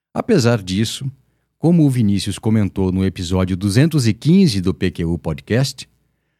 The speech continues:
em levantamento realizado por Ian Luo e colaboradores acerca do padrão de prescrição de antidepressivos nos Estados Unidos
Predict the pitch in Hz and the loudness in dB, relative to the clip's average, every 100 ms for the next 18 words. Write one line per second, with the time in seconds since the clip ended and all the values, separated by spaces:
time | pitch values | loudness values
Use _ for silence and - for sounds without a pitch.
0 | _ _ _ _ 165 220 196 180 175 151 | _ _ _ _ 0 2 4 4 4 4
1 | 113 113 - 90 101 104 101 82 87 85 | 4 2 0 -2 0 0 0 -2 -4 -4
2 | 76 76 - 92 101 117 135 120 131 110 | -6 -10 -4 0 2 2 2 2 2 2
3 | 78 - _ _ _ _ 107 - 123 107 | 0 -6 _ _ _ _ -12 -2 -2 0
4 | 110 85 85 139 120 76 - - _ _ | 0 -2 0 2 0 -4 -8 -10 _ _
5 | _ _ _ _ _ - 92 - 117 107 | _ _ _ _ _ -8 -6 -2 -2 -2
6 | 104 95 98 95 101 127 120 120 135 135 | -4 -4 -4 -2 2 0 0 0 0 0
7 | - 98 - 139 151 131 131 - 135 - | -4 -4 0 2 2 2 0 0 -4 -2
8 | 98 - 107 90 90 73 101 85 92 101 | -4 -2 -4 -4 -8 -6 -6 -6 -6 -4
9 | 95 90 82 82 117 120 78 | -4 -6 -6 -2 0 -2 -6